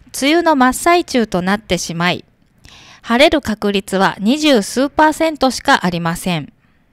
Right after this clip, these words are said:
しかし、旧暦で行えば一ヶ月ほど遅くなるため、晴れる確率は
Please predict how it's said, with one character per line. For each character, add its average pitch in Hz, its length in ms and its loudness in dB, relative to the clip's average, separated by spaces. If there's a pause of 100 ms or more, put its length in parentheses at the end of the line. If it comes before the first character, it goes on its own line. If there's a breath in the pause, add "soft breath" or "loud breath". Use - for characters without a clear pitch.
(1120 soft breath)
し - 140 -16
か 285 180 -2
し、 - 360 -12
旧 302 240 2
暦 330 300 -2
で 311 80 4
行 302 340 4
え 294 180 2
ば 226 220 2 (100)
一 208 140 -4
ヶ 285 220 0
月 302 280 -2
ほ 214 140 0
ど 175 140 0
遅 185 220 0
く - 140 -4
な 214 120 0
る 202 100 -2
た 180 140 -2
め、 185 200 -2 (460 soft breath)
晴 220 180 0
れ 247 120 4
る 226 100 2
確 190 300 -6
率 185 260 -6
は 180 240 0